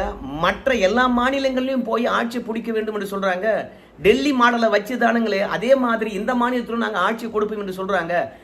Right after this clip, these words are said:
பல இடங்கள்லயும் போய் தேர்தலை சந்தித்தாரா இல்லையா நம்முடைய அரவிந்த் கெஜ்ரிவால்? அதனால எப்போதும் சரி, அரவிந்த் கெஜ்ரிவால் அவர்கள்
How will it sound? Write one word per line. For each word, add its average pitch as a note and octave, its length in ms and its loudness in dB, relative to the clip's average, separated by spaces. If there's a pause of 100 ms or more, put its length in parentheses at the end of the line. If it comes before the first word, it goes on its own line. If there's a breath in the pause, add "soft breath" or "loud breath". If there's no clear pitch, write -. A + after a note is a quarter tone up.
(120)
பல F#3+ 180 2
இடங்கள்லயும் B3+ 600 2
போய் A#3 160 0 (120)
தேர்தலை A#3+ 320 0
சந்தித்தாரா A#3+ 580 0 (100)
இல்லையா G#3 240 2
நம்முடைய G3+ 300 -2
அரவிந்த் G#3 320 -2
கெஜ்ரிவால்? F3 420 -4 (380 loud breath)
அதனால G3 500 0 (840)
எப்போதும் A#3+ 460 0
சரி, A3 220 -2
அரவிந்த் A3+ 400 0
கெஜ்ரிவால் G3+ 280 -2
அவர்கள் E3+ 260 -6